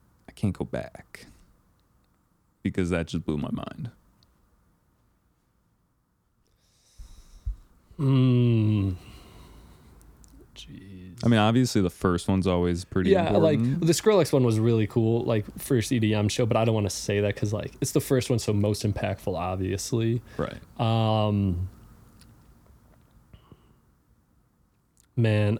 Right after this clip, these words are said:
Speaker 2: um, Porter's Worlds or the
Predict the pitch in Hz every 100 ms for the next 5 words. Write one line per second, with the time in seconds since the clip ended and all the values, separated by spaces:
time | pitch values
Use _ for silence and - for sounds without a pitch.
0 | - 120 120 123 127 127 127 123 120 -
1 | - - - - - - - - - -
2 | - _ _ _ _ _ _ _ _ -
3 | - 147 165 160 135 113 113 135 156 139
4 | 123 - 127 123 120 117 113